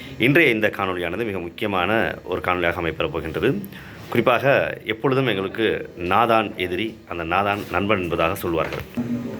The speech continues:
அது யாருக்கு பொருத்தமானதாக, யாருக்கு பொருந்தியதோ இல்லையோ, ஆனால் டாக்டர் ராமநாதன் அர்ச்சனா அவர்களுக்கு சால பொருந்துகின்றது, நூறு வீதம் பொருந்துகின்றது. ஜூன் மாதம் பதினைந்தாம் தேதி தன்னுடைய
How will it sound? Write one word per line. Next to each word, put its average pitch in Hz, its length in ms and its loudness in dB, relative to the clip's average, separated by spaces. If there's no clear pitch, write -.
அது 120 220 6
யாருக்கு 127 360 4
பொருத்தமானதாக, 107 680 2
யாருக்கு 110 380 2
பொருந்தியதோ 98 460 2
இல்லையோ, 87 440 0
ஆனால் 113 480 0
டாக்டர் 110 440 2
ராமநாதன் 104 520 2
அர்ச்சனா 85 260 -2
அவர்களுக்கு 90 520 0
சால 110 320 6
பொருந்துகின்றது, 87 760 -4
நூறு 127 300 4
வீதம் 98 560 2
பொருந்துகின்றது. 82 500 -2
ஜூன் 131 180 6
மாதம் 123 240 6
பதினைந்தாம் 98 560 2
தேதி 95 240 -2
தன்னுடைய 90 520 2